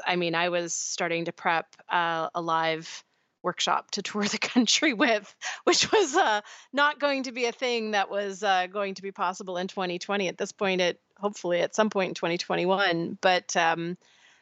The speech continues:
but we ended up, you know, as a whole team having to really shift gears and adapt and, um,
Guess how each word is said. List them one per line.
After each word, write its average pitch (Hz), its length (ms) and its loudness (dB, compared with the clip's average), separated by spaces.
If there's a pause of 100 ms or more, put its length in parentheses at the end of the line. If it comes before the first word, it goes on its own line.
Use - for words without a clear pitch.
(160)
but 196 100 0
we 226 120 4
ended 233 200 2
up, 190 200 2 (440)
you 190 100 -6
know, 175 240 -6 (200)
as 180 160 -2
a 180 40 -4
whole 175 160 -6
team 226 360 0
having 175 380 -2
to 170 680 0 (600)
really 175 220 2
shift - 260 -2
gears 262 400 4
and 180 100 2
adapt 214 600 2 (120)
and, 185 440 -2 (200)
um, 175 580 -2